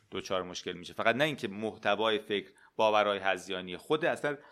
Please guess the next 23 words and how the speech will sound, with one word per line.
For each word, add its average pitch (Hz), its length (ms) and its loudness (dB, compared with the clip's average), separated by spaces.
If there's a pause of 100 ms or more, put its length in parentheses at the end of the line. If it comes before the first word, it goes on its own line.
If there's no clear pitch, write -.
(160)
فرایند 123 720 8
فکرم 95 380 -4
در 90 100 -2
اینا 90 160 -6
دچار 90 280 -10
مشکل - 260 -12
می‌شه. 87 140 -18
برای 107 120 0
می‌بینید 127 300 -4
چقدر 131 280 2
این 139 100 -10
ساختار 123 500 -2
ساختاریه 117 500 -2
که - 80 -8
آسیب 101 400 -6
رسان 110 240 -6
می‌تونه 113 200 -10
باشه 113 240 -8
به 104 80 -8
کلیت 101 600 -4 (360)
کارکرد 98 380 -2
ذهنی 95 380 -4
فرد. 147 420 0